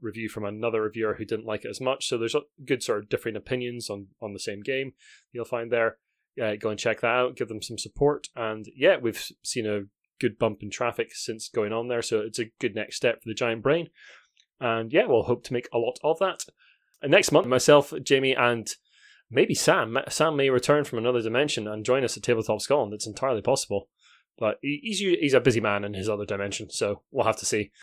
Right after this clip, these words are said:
Uh, but yeah, we'll be at Tabletop Scotland. Jamie is betraying me. Aren't you, Jamie?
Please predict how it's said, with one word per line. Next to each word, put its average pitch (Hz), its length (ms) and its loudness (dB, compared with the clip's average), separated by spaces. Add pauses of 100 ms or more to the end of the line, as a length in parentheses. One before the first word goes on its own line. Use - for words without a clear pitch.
(420)
Uh, 117 200 6
but 139 140 6
yeah, 160 100 12
we'll 139 180 10
be 135 120 6
at - 120 2
Tabletop 117 400 4
Scotland. 131 400 6
Jamie 160 320 8
is 117 100 4
betraying 123 500 4
me. 98 200 -14 (840)
Aren't 110 160 -2
you, 101 60 -8
Jamie? 104 340 -4